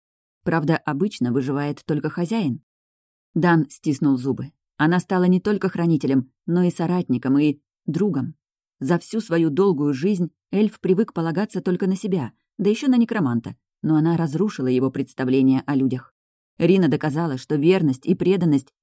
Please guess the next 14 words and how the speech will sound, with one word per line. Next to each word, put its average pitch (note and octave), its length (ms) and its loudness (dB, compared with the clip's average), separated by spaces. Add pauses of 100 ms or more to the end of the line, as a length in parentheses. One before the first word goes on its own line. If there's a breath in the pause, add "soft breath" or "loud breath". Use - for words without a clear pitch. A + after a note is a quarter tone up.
не F3+ 140 2
зависят F3 400 -2
от D#3+ 120 -6
расы. E3 380 -8 (480)
И E3 100 2
даже G3 240 2
если F#3+ 240 2
она E3 200 -2
была D#3 200 -2
единственным C3+ 720 0
человеком C#3 480 -2
с B2+ 60 -8
такими C#3 320 0
убеждениями, C3+ 720 2